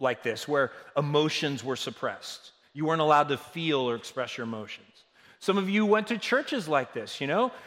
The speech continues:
It's like you come into the church and the only acceptable emotion is happiness. You know, they scan you before you come in for all other emotions, you know? Doubt, uh, fear, anxiety, worry. Yeah, those, you gotta check those at the door before you come in.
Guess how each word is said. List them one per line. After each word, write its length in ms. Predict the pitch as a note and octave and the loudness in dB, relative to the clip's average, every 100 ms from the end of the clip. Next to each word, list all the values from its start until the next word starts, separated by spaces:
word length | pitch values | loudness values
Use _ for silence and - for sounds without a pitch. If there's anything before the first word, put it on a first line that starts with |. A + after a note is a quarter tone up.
| - | -10
It's 140 | D#3 D#3 | -6 -2
like 140 | E3+ | 0
you 100 | D#3 | -2
come 260 | - A3 G#3+ | -2 0 2
into 140 | G3+ | 2
the 100 | D#3 | 0
church 440 | D3 - A3+ A3 E3+ | -2 0 0 2 -2
and 120 | D3 | -2
the 100 | D3+ | -4
only 320 | F3+ G#3 A3 F3+ | 0 2 4 2
acceptable 640 | - - G#3+ G#3+ F3+ E3 | 0 0 0 0 0 0
emotion 560 | D#3 D#3 - D#3 D#3 D3+ - - | 2 0 0 -2 -2 -6 -16 -6
is 160 | D3+ D3+ | -4 0
happiness. 800 | D3+ D3 C3+ A2+ G2+ - - - _ _ _ - | 0 0 -2 -4 -8 -14 -16 -20 _ _ _ -6
You 80 | |
know, 120 | D#3+ E3 | 0 2
they 140 | D#3 | 2
scan 540 | - - G#3+ G#3 G#3+ | -2 -4 2 4 4
you 160 | G3+ G3 | 2 2
before 320 | F3 F3+ F#3+ | 0 0 0
you 140 | F#3 F#3+ | 2 0
come 240 | F#3+ F3+ | 0 2
in 120 | F#3 | 0
for 180 | E3+ E3 | 2 4
all 180 | E3 E3 | 4 4
other 180 | D#3 D3+ | 4 2
emotions, 560 | C#3+ C#3 - G2+ - | 2 2 0 -10 -6
you 60 | B2 | 0
know? 140 | B2 - - - | 0 -2 -16 -4
Doubt, 680 | A#2+ C#3+ D#3 D3+ - - - - - - - | 4 6 8 6 0 -12 -14 -16 -20 -20 0
uh, 320 | C3 B2+ A#2 - - | 4 6 6 2 -16
fear, 920 | - - - F#3 F3 E3 D#3 D3+ D3+ D3 - - - - | -20 -14 -4 0 2 4 6 6 4 0 -14 -20 -12 0
anxiety, 840 | D3+ C#3+ B2 D#3 D#3 D#3 D#3 D#3 | 2 2 2 4 6 6 4 2
worry. 460 | C#3+ C#3+ D#3+ D#3+ D#3+ | 2 4 4 4 2
Yeah, 220 | D#3+ F#3 | 2 0
those, 420 | F3+ G#3+ B3+ A#3+ | 4 4 4 0
you 60 | F3+ | 2
gotta 180 | A3 E3+ | 2 2
check 300 | - A#3 A3+ | 0 0 4
those 200 | G#3+ F#3 | 2 2
at 80 | E3 | -2
the 100 | D3+ | 0
door 300 | A3 A#3 G#3+ | 4 4 4
before 280 | D#3+ F3 | 0 -2
you 120 | E3 D#3+ | -2 2
come 220 | E3 D3+ | 2 4
in. 160 | A#2 | 2